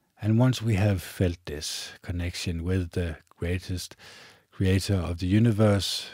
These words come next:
the one, the only, Jehovah God, the Almighty One,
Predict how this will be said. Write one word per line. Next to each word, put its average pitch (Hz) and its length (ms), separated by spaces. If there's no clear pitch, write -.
the 85 120
one, 87 460
the 80 120
only, 101 540
Jehovah 92 360
God, 90 300
the 92 100
Almighty 87 400
One, 80 420